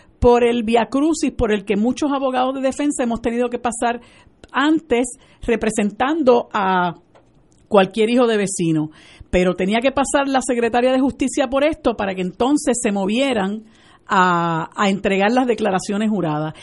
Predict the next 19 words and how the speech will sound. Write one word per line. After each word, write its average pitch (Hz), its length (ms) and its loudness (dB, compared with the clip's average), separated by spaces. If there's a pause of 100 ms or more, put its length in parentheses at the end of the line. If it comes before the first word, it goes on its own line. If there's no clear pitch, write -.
(200)
En, 190 420 -2
hace 214 300 -2
varios 262 420 0
años, 269 460 -2 (160)
varias 190 300 -4
décadas 208 440 -2
quizás, 240 380 -4
me 233 100 0
acuerdo, 220 500 -2 (100)
en 185 120 -4
un 180 80 -2
momento 214 400 -2
dado, 254 380 0 (440)
había 202 580 2
una, 233 440 -2 (280)
una, 226 640 -2
una, 214 800 -4 (260)
eh, 175 640 -2
disposición 247 880 0